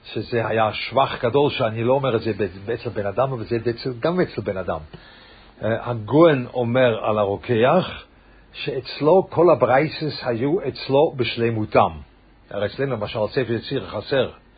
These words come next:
רב אליעזר היה, היה הנוסח המלא. הגוהן אומר, אצלו כל הברייסס היו בשלמותם.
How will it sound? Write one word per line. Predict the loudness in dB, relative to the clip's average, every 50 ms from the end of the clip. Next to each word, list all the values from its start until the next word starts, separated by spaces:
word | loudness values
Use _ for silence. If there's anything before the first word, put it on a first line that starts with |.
| _ -20 -20 -20 -20 -20 -20 -20 -20 _ -10 -6
רב | -2 2
אליעזר | 2 4 4 4 2 2
היה, | 4 4 4 4 2 2 0
היה | 0 2 4 4 4
הנוסח | 2 0 0 -2 -2 -2 -4 -4 -4
המלא. | -4 -4 -4 -4 -6 -8 -10 -14 -20 _ _ _ _ _ _ _ _ _ _ _ _ -18
הגוהן | -14 -4 0 2 2 2
אומר, | 2 0 -2 -2 -4
אצלו | -4 -6 -2 0 0 0 2
כל | 2 2
הברייסס | 2 2 4 2 0 0 0
היו | -2 -2 -2
בשלמותם. | -2 -4 -6 -6 -6 -6 -6 -6 -6